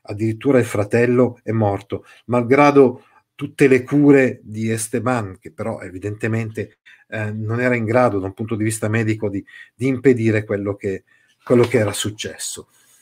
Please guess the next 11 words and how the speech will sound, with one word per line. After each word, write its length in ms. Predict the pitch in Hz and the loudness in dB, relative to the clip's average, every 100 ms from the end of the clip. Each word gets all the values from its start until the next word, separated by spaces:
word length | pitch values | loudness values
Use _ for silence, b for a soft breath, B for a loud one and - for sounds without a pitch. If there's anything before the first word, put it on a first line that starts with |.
| b _ - | b _ 0
E 100 | 185 | 2
allora 500 | 190 214 214 - _ | 4 4 4 -2 _
Esteban, 960 | - - - 165 160 160 165 180 175 - _ _ _ 139 | -8 -4 -2 0 0 -2 -2 -2 -4 -8 _ _ _ -14
mm, 440 | 127 120 120 113 - _ _ _ | -12 -10 -10 -12 -14 _ _ _
cerca 760 | - 165 170 160 180 170 - _ _ _ _ | 2 2 2 2 2 2 -2 _ _ _ _
una, 560 | 151 147 143 135 123 - _ | -10 -6 -4 -4 -8 -16 _
qualcosa 480 | 156 160 175 160 160 | -6 -2 -2 -2 0
che 100 | 143 | -2
lo 120 | 127 | 0
possa 320 | 139 139 131 | -2 -2 -4
distrarre 760 | 123 123 - 127 120 110 113 | -4 -8 -2 0 0 -2 -6